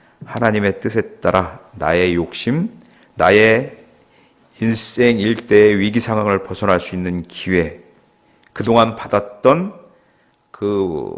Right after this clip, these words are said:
핍박과 서러움, 그 생명의 위협, 이런 것을 대갚아 줄 수 있는 절호의 기회로 활용하지 않았다라는 것을 기억하시고, 그것이 바로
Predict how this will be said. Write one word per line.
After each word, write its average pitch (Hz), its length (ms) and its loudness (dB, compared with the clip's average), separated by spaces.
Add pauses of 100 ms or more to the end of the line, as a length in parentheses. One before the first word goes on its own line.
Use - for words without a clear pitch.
(260)
핍박과 - 640 -4
서러움, 95 640 -4 (400)
그 87 80 -10
생명의 113 560 -4
위협, - 760 -2
이런 113 340 0
것을 104 440 -2 (480)
대갚아 135 500 0
줄 120 180 -4
수 - 180 -10
있는 101 300 -6
절호의 92 460 -4
기회로 85 640 -8
활용하지 98 580 -14 (560)
않았다라는 85 920 -10
것을 85 380 -12 (760)
기억하시고, 87 640 -10
그것이 - 360 -6
바로 92 360 -6